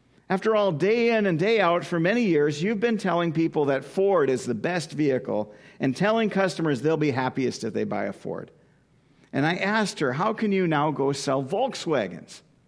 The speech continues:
And her answer was, "Love the one you're with." <laughs> And I was like,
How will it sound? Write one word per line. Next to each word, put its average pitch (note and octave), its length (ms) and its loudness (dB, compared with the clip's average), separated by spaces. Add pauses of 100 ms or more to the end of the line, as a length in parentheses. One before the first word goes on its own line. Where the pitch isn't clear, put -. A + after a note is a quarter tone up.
(840)
And C#3 120 -2
her D3+ 120 2
answer G3 460 2
was, C3 460 0 (880)
"Love C#3+ 460 0
the C#3+ 100 0
one C3 200 0
you're B2 160 0
with." F#2+ 280 -4 (560)
<laughs> - 0 -
And E3 80 -6
I - 80 -6
was - 180 -18
like, - 140 -16